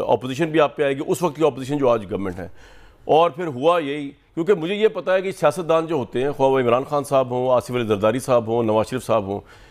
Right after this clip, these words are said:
इनका अपना एक ही interest होता है। मुल्क का interest तो पता नहीं कहाँ होता है, इनका पहला interest जो होता है ना, पहला और आखिरी interest वो होता है vote।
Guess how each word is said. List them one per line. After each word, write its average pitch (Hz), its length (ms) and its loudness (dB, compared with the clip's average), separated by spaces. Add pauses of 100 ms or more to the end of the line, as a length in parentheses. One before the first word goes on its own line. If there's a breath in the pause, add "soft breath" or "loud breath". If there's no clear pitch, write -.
(240 soft breath)
इनका 214 240 4
अपना 196 340 0
एक 190 300 0
ही 190 60 0
interest 131 300 -4
होता 95 200 -8
है। 85 140 -10 (600)
मुल्क 151 240 2
का 202 80 6
interest 185 300 -2
तो 190 60 -6
पता 165 180 2
नहीं 185 120 0
कहाँ 170 160 2
होता 170 240 -2
है, 175 80 2
इनका 170 160 -2
पहला 190 320 2
interest 170 340 -4
जो 156 80 -4
होता 131 180 -2
है 143 40 2
ना, 151 80 0
पहला 175 320 2
और 156 100 0
आखिरी 127 240 -4
interest 120 340 -8
वो 131 60 -2
होता 123 220 0
है 127 160 0 (340 soft breath)
vote। 123 320 2